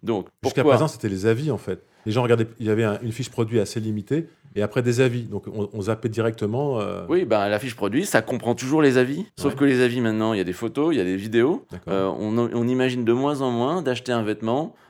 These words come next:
Speaker 1: uniquement sur la base de la photo du mannequin. On a envie de voir la photo de plusieurs utilisateurs, utilisatrices portant le vêtement. Donc, les avis, ça reste toujours à sa place, mais on a certaines fiches produits qui ont jusqu'à cinq, six vidéos. On a besoin des infos sur la livraison,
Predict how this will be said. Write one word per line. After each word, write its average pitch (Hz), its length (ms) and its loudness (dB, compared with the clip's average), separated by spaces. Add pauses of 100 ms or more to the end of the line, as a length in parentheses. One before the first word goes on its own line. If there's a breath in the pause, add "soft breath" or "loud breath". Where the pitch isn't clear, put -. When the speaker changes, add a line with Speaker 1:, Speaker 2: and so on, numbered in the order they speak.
Speaker 1:
uniquement 117 340 -2
sur 120 160 2
la 110 80 6
base 135 160 4
de 127 80 6
la 113 80 6
photo 117 240 -2
du 120 100 0
mannequin. 113 460 -2 (160)
On 101 120 -4
a - 20 0
envie 101 200 0
de 107 60 -4
voir 117 240 6
la 104 100 4
photo 113 640 -2
de 110 100 -4
plusieurs 123 440 0
utilisateurs, 107 640 0
utilisatrices 101 800 -4 (100)
portant 120 260 -4
le 120 60 -2
vêtement. 107 380 -6 (140)
Donc, 110 200 -6
les 127 200 2
avis, 117 220 2
ça 98 200 -2
reste 90 160 -4
toujours 92 240 -2
à 90 40 -2
sa 90 120 -4
place, 127 360 -4 (340 loud breath)
mais 120 200 2
on 110 120 0
a 104 60 0
certaines 95 300 -6
fiches 92 160 -14
produits 95 320 -8
qui - 80 -12
ont 90 100 -6
jusqu'à 87 360 -6
cinq, 98 220 -8
six - 180 -14
vidéos. 98 420 -2 (540 soft breath)
On 117 120 -2
a 117 80 4
besoin 113 300 0
des 104 140 -6
infos 101 240 -6
sur 104 120 -2
la 98 120 2
livraison, 104 440 -2